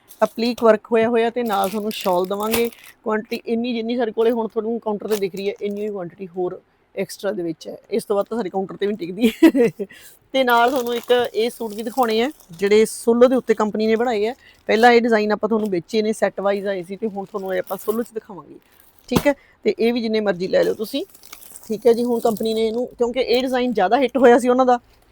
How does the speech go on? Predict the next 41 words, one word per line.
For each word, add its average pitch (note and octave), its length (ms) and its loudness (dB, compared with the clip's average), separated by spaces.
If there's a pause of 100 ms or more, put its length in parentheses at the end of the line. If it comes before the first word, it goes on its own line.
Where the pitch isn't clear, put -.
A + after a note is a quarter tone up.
(280)
ਤੇ G#3 320 2
ਮਾਰਕੀਟ G3 400 -6
ਦੀ F#3+ 100 -6
ਡਿਮਾਂਡ F3+ 280 -2
ਨੂੰ F3 140 -6
ਦੇਖਦੇ F3+ 260 0
ਹੁਣ G3 120 0
ਕੰਪਨੀ F#3 300 -2
ਨੇ F#3+ 140 -2
ਸਿੰਗਲ A3 380 -2
ਕਲਰ, F#3 340 -6
ਸਿੰਗਲ A3+ 280 0
ਡਿਜ਼ਾਈਨ F#3 260 -6
ਬਣਾਤਾ, G#3 400 -12 (160)
ਠੀਕ G#3 140 -4
ਹੈ। B3+ 40 0
But G#3+ 160 -4 (480)
ਥੋੜ੍ਹਾ A#3+ 200 4
ਜਿਹਾ B3 80 -2
ਪ੍ਰਾਈਸ G3+ 300 -4
ਇਹਦਾ G#3 240 -2 (420)
ਪਲੱਸ A3 300 0
ਹੈ B3+ 100 -2 (480)
ਕੰਪਨੀ G#3 280 -4
ਬਣੀ G#3+ 220 -4
ਹੋਈ, C4+ 160 -4 (340)
ਉਹ G#3 100 4
ਵੀ A#3 100 -2
ਤੁਹਾਨੂੰ A3+ 220 -4
ਦਿਖਾਉਣੇ A#3 340 -2
ਹੈ। A3+ 120 -6 (220)
ਤੇ G#3 80 -4
ਲਓ G3 240 -4
ਜੀ, F3 100 -8
ਕਰੀਏ B3+ 220 0
ਸ਼ੁਰੂ। E4 240 -2 (720)
ਲਓ G3 240 -4
ਜੀ, - 120 -20 (640)
ਇਹਨਾਂ G#3+ 200 -10
ਨੂੰ A3 80 -10 (120)
ਇਹ B3 100 2